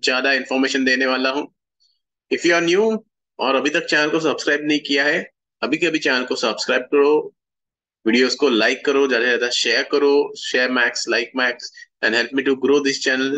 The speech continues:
and motivate me to make videos daily। Yes, follow me on Twitter for live market updates। लाइव मार्केट में ट्रेड्स देता हूँ, मेरे सारे ट्रेड्स आप देख सकते हो Invest with Tribe पे।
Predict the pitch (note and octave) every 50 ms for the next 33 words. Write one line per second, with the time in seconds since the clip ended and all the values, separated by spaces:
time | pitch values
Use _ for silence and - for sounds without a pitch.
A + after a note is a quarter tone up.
0 | C3+ - - - A2 A2 A2 A#2+ B2+ C3+ C3 C3+ D#3+ E3 D#3+ D#3 - D3 D3+ D#3+
1 | E3 E3 - B2 A#2+ A#2 A2+ B2 C3 C#3 D3 - _ - G#2+ G#2+ A2 A#2+ B2+ C3
2 | C3 B2+ - - - - G#2+ A2+ A#2 B2+ C3+ D3 D3+ - _ _ _ _ _ _
3 | _ _ _ _ _ _ _ - A#2 B2+ C#3+ D3+ D3 - - - - - _ _
4 | _ _ _ _ _ _ _ _ _ _ _ _ _ _ _ D#3+ E3 F#3+ G3 F#3
5 | F3 E3 D#3+ - D3 C#3 C#3+ C#3+ C#3+ C#3+ C#3+ - _ A#2 G#2+ G#2+ A2 A2 A2+ G#2+
6 | - - G#2+ G#2 G2+ G2+ G2+ A2 G#2+ - - G#2+ G2+ G2+ G#2 G2+ G2+ - G#2+ G#2+
7 | G#2+ G#2 G#2 - - C#3+ D#3+ F3 F3 E3 - - - C#3 C3+ B2+ B2 B2 A#2+ A#2+
8 | A#2 A2+ A2+ A2+ - - C3+ C3 C#3+ D3+ D#3 D#3 D#3 D3+ D3+ D3+ D3 C#3 C3+ B2
9 | B2 A#2 A2+ G#2+ A2+ A2+ A2+ - - A#2 - - C3 B2+ A#2+ A2 A2 A2 A2 -
10 | - G#2+ - _ - G#2+ G#2+ A#2 B2+ - _ - D3+ D#3